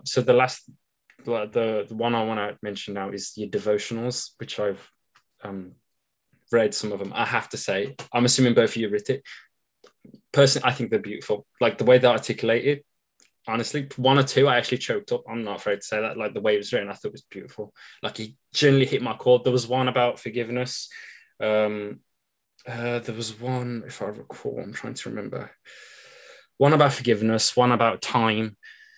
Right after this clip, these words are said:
Um, one was called, I believe, was it called Come to Me? Um, one of the pages. And I, it, it, for me, it hit my chord. The way it was written, beautifully articulated, als-, also with the hadiths, um, references,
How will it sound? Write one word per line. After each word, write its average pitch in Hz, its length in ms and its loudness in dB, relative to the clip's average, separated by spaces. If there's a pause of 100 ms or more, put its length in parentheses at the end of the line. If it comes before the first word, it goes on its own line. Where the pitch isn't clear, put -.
(360)
Um, 113 580 -2 (280)
one 123 460 2
was 110 140 -10
called, - 280 -10
I 113 100 -4
believe, 110 260 -2
was 113 140 -8
it 127 40 -12
called - 220 -8
Come 117 180 0
to 139 140 -4
Me? 160 260 -2 (480)
Um, 110 640 0
one 110 180 -8
of 107 60 -6
the 107 60 -16
pages. 123 500 -8
And 117 180 0
I, 117 260 0 (560)
it, - 220 -8
it, 151 80 6
for - 200 0
me, 160 160 4
it 139 60 -2
hit 135 140 -2
my 120 120 -2
chord. 135 400 4
The 139 80 2
way 160 220 4
it 165 80 -4
was 117 200 -8
written, 139 420 -4 (480)
beautifully 131 460 0
articulated, 113 680 -4
als-, 117 200 -4
also - 280 0
with 110 140 -6
the - 80 -8
hadiths, - 680 -6 (460)
um, 107 480 -2
references, 110 680 -4